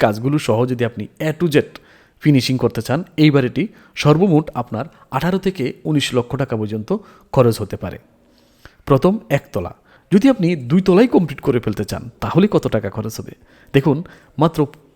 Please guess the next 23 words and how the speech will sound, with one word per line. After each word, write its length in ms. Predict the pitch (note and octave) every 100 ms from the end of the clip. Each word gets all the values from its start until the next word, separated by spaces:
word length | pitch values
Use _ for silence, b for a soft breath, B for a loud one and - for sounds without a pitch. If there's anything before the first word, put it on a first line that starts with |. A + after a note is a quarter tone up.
| _ _ -
তিরিশ 220 | F#3 G3+ -
থেকে 160 | G3+ D3 -
পঁয়ত্রিশ 360 | E3 D#3 D#3+ -
লক্ষ 120 | D3 - B2+
টাকা 120 | A#2+ A2+
হলে 100 | B2 B2
আপনি 140 | D#3 G#3+ B B _ D#3+
এই 60 | E3
বাড়িটি 280 | E3+ D#3 B2+ - D#3+
A 20 | E3
to 60 | F#3
Z, 20 | D3+ - - b b b b _
A 100 | E3 F3 E3+
to 60 | F#3+
Z 20 | E3+ - - A#2+
ভিডিওতে 260 | C#3 C#3 B2+ A#2
যখন, 180 | A#2 C#3 A#2+ G2
যেমন 160 | A#2 B2 B2
দেখতে 160 | - A#2+
পাচ্ছেন 220 | B2 - A2
এখন, 120 | E3+ F#3 -
ঠিক 120 | F3+ - _ A#2
এমনভাবেই 480 | C3 E3 C3 D3